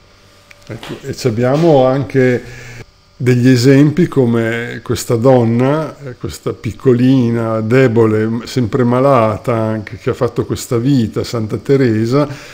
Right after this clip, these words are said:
ma, eh, se ne potrebbero, eh, enunciare e ricordare tanti altri. Ecco, ad esempio quelli che hanno inventato i lazzaretti, che poi sono morti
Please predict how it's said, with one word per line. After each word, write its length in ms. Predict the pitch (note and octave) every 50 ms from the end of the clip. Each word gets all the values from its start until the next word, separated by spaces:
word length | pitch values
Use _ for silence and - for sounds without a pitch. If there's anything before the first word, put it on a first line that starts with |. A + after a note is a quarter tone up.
| - - - - -
ma, 420 | C3 A#2+ A#2 C3+ C#3 C#3 C#3+ B2
eh, 60 | A2+
se 180 | - - - B2
ne 120 | A2+ A2
potrebbero, 840 | A2 - - - A#2+ A2+ A2 G#2+ A#2 B2+ C3 C3+ B2 A#2 A2 G#2+ G#2+ - - - - - - - -
eh, 400 | - A#2+ C3 C3 B2+ B2+ C3 C3 - - - -
enunciare 1160 | - C3 B2+ A#2 A2+ A#2 B2 A2 - - - C#3 B2+ A#2+ A2 G#2+ G#2+ A2+ A2+ B2 B2+ C3 C3+ B2
e 100 | A#2+ A2+
ricordare 640 | A2 A2 G#2 - C3 B2 A#2+ A2 A2 G#2+ G#2+ A#2 B2
tanti 460 | - - A2 A2 G#2+ G2+ - C3+ C#3
altri. 640 | C3 A#2 G#2 G2+ G2 G2 F#2+ F#2 - B2+ C3+ F3 A2
Ecco, 320 | A2 A2 - - - A#2
ad 80 | G#2 G2
esempio 300 | G#2 A2+ B2 A2 B2+ A#2
quelli 280 | - - A#2+ A#2 A#2 A#2+
che 380 | G#2+ - B2 A2+ A2 A2+ A#2+
hanno 320 | B2 A#2+ A2+ A2 G#2+ G#2+ A2+
inventato 760 | A2+ A2 A2+ G#2 G#2+ A2+ A#2 A2 G2 - B2+ A#2+ A#2 A#2 -
i 40 | A2
lazzaretti, 960 | G#2+ A2 A2 G#2 G#2 A2 B2 B2 C#3+ D3+ C#3 A2 - - - - A2+ A2 G#2
che 100 | - A2+
poi 200 | - - B2+ A#2
sono 280 | - - B2 A2+ A2 G#2+
morti 580 | A2 A2 A#2 A#2+ B2 A#2 A#2 - B2 A2+ G#2+